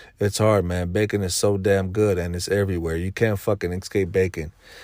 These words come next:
And for whatever reason, man, everywhere you go, they sell pork this, pork that. It's like, fuck, where's the turkey at?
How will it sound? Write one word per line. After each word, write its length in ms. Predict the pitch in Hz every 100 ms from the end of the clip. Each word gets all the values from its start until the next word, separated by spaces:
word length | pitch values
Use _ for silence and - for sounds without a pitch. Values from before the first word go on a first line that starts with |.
| -
And 160 | - 101
for 160 | 117 113
whatever 380 | 117 127 117
reason, 380 | 117 123 113 104
man, 200 | 104 104
everywhere 420 | 110 113 110 104
you 160 | 104 101
go, 300 | 107 104 95
they 200 | 92 95
sell 300 | - 101 87
pork 360 | - 113 104 -
this, 240 | 104 95
pork 340 | - 107 95 -
that. 240 | 95 85
It's 140 | 80
like, 140 | 80 82
fuck, 300 | - 123 95
where's 240 | 110 123
the 100 | 110
turkey 480 | - 123 117 - 92
at? 180 | 80